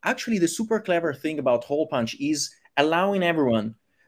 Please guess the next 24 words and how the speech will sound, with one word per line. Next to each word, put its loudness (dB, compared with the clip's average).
to -2
take 2
existing 0
projects 2
that -2
are 4
open 4
source 2
or 2
they 0
have 0
been 0
building 2
in -2
the 0
past 0
based 0
on -2
JavaScript 2
and, 2
uh, 2
and, 2
and -2
website 2